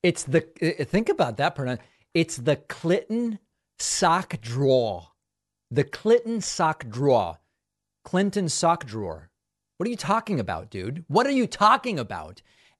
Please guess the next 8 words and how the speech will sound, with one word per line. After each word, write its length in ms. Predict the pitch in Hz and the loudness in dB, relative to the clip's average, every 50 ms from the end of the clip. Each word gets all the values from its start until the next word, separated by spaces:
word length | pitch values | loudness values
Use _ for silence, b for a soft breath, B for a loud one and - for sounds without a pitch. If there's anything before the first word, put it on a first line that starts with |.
| b - | b -4
And 260 | 170 165 165 165 165 _ | -2 -2 -2 -4 -6 _
the 140 | - 143 156 | -6 -4 -4
crowd 560 | 151 - - - 185 185 202 214 208 196 202 - - _ - 170 - _ | -4 -4 -2 0 2 4 4 4 4 2 0 -4 -8 _ -18 -20 -16 _
used 440 | - 170 143 143 165 165 - - - | -8 -4 -2 0 0 0 -2 -2 0
to 80 | 196 160 | 0 0
love 320 | 120 107 107 113 117 120 | 2 2 0 0 0 -2
this 180 | 120 147 147 - | -2 -4 -4 -4
story. 520 | - - 165 156 156 156 160 180 185 165 | -4 -2 0 2 2 2 0 0 -4 -8